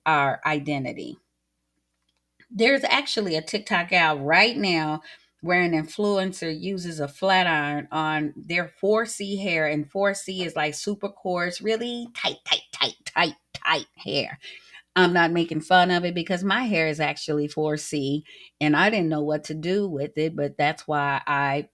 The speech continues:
transitioned to locks. The fo-, the influencer used a flat iron on their hair without preparing their hair, and it appeared that the influencer,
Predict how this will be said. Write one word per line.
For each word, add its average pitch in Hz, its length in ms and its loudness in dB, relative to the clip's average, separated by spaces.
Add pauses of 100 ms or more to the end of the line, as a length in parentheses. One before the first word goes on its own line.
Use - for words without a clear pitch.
(120)
transitioned 147 680 -2
to 139 120 -4
locks. - 680 -2 (880)
The 214 160 6
fo-, 220 360 0
the 208 140 0
influencer 220 920 0
used 180 440 -4
a - 20 -4
flat 190 320 0
iron 170 300 2
on 175 180 0
their 160 160 -2
hair 165 480 0
without 165 440 0
preparing 175 520 -2
their 147 180 -4
hair, 143 460 -6 (540)
and 170 340 4
it 208 160 2
appeared 185 460 0
that 156 180 0
the 156 160 -4
influencer, 185 1080 -4